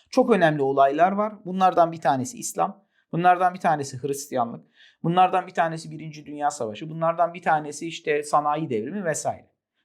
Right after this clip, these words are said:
Bunlar insanlık tarihindeki çok önemli noktalar, kırılma noktaları. Siz şimdi bunu bir ciddiyetle ele almanız lazım. Ya İslam gibi çok kısa sürede dünyanın her tarafını kuşatmış, yani tarihin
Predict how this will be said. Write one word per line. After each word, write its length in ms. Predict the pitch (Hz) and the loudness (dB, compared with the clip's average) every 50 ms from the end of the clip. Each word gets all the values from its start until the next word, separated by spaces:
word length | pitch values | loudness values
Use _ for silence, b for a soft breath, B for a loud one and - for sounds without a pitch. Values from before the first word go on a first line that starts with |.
| _ - | _ 2
Bunlar 420 | 339 302 254 202 196 220 - - _ _ _ _ _ _ _ | 2 4 4 4 2 0 -2 -10 _ _ _ _ _ _ _
insanlık 540 | 226 254 254 254 277 262 262 262 262 - - | 2 4 4 6 4 2 2 0 -6 -2 2
tarihindeki 680 | 233 196 175 165 147 139 139 127 131 147 165 - 214 | 4 6 6 4 4 0 -6 -8 -10 -10 -12 -12 -12
çok 280 | - - 254 262 - 175 | -2 -2 -2 -2 -2 -6
önemli 380 | 175 165 156 156 160 175 170 | -2 -2 -2 -2 -2 -4 -8
noktalar, 560 | 151 127 - - - - - - _ - - _ | -10 -10 -10 -10 -16 -20 -20 -20 _ -20 -20 _
kırılma 420 | - - 202 190 190 190 196 196 | -4 -2 0 0 0 2 2 2
noktaları. 540 | 185 165 139 - - - - 107 - _ _ _ _ _ _ _ _ _ | 2 2 -2 -2 -4 -12 -20 -20 -20 _ _ _ _ _ _ _ _ _
Siz 280 | _ - - 320 302 - | _ -2 0 0 0 0
şimdi 500 | - 320 330 339 294 240 165 - - - _ _ _ - | -2 0 0 2 4 4 2 2 -2 -10 _ _ _ -8
bunu 400 | 147 151 156 190 254 320 311 254 | -4 -2 2 2 4 4 4 2
bir 160 | 233 214 165 | 0 -2 -4
ciddiyetle 640 | 143 156 165 151 151 151 165 190 208 208 208 - 139 | -6 -8 -10 -10 -10 -2 2 2 2 4 2 -2 -2
ele 200 | - 143 143 139 | 0 4 4 4
almanız 360 | 131 127 127 127 120 107 104 | 4 4 2 -6 -8 -8 -8
lazım. 240 | 104 98 104 135 180 | -8 -10 -8 -6 0
Ya 380 | 233 214 147 - - - _ _ | 2 2 2 2 -2 -6 _ _
İslam 520 | 233 233 - - - 262 240 233 220 185 | 0 2 2 2 4 4 2 4 2 0
gibi 300 | 156 147 120 127 - - _ _ _ _ _ _ | -2 -2 -6 -8 -12 -14 _ _ _ _ _ _
çok 300 | - - - - - - | 2 2 2 2 2 -2
kısa 220 | 208 202 - 202 | -2 -2 -2 -4
sürede 560 | 196 - 175 156 143 - 123 127 127 127 135 131 | -4 -4 -4 -2 -2 -2 -2 -4 -6 -6 -8 -10
dünyanın 540 | 165 185 190 196 196 196 196 208 220 208 | -6 -4 -4 0 2 2 2 2 2 -2
her 320 | 190 165 196 240 269 254 254 | -4 2 2 2 2 2 2
tarafını 540 | 226 208 160 156 135 143 127 123 107 95 - _ _ _ _ _ _ _ _ _ _ | 2 2 2 2 -2 -4 -8 -8 -10 -12 -16 _ _ _ _ _ _ _ _ _ _
kuşatmış, 460 | - - 143 143 123 127 123 - - | -10 -2 0 0 0 0 -2 -4 -4
yani 200 | - 147 139 127 | -2 -2 -2 -2
tarihin 760 | 131 - 170 160 170 170 175 175 - 233 240 240 - - _ | 0 2 4 4 4 4 0 -4 -4 -6 -6 -6 -8 -14 _